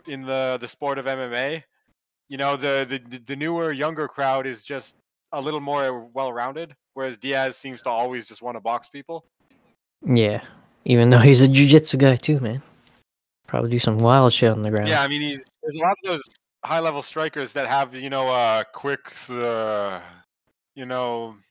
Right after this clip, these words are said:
Speaker 1: immediate threat su-, submission game, right? Like
Speaker 2: Mm-hmm.
Speaker 1: Pettis or Tony or
Speaker 2: Yeah, they just snatch something up.
Speaker 1: R D A. Yeah.
Speaker 2: Mm.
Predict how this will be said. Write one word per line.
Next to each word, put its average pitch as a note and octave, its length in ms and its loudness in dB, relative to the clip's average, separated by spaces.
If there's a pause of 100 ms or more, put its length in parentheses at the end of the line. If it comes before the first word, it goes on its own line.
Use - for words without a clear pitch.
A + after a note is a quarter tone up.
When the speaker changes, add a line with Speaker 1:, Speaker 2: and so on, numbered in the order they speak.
(280)
Speaker 1:
immediate C#3 540 -6 (340)
threat C3 320 -4 (240)
su-, C3 400 -8
submission C3 420 -14
game, G#2+ 220 -8
right? B2 260 -4 (520)
Like B2 140 -6
Speaker 2:
Mm-hmm. C#3+ 80 -2
Speaker 1:
Pettis B2 360 0
or B2+ 480 -4
Tony C#3 480 -6
or A#2 420 -6 (1000)
Speaker 2:
Yeah, G2+ 220 0
they G#2 80 0
just A2 240 4
snatch A#2+ 420 6
something A2+ 260 2
up. G#2+ 100 0
Speaker 1:
R A#2+ 60 -6
D B2 160 -6
A. B2+ 180 -4 (1300)
Yeah. C3 360 -6
Speaker 2:
Mm. A#2+ 280 -8